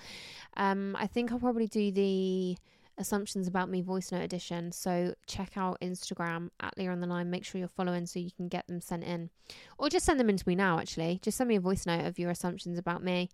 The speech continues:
Um, I was about to say, "Be as brutal as you want," but we all know I'm a sensitive Sally,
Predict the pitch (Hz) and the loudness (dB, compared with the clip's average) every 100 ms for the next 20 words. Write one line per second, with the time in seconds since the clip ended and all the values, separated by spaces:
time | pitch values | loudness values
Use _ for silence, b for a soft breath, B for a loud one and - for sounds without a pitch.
0 | B B B B B - 185 185 185 185 | B B B B B 2 4 6 4 -2
1 | 202 - - - - 208 208 190 254 262 | -6 -12 -20 -20 0 2 4 4 6 4
2 | - - 240 214 208 180 208 170 185 180 | 2 4 4 6 2 4 2 2 0 -2
3 | 185 175 170 - 175 190 185 180 175 175 | -2 -2 -4 -6 0 2 2 2 0 0
4 | 175 165 180 170 - - - 165 160 165 | -2 -4 -6 -6 -8 -10 -8 -6 -4 -4
5 | 160 | -6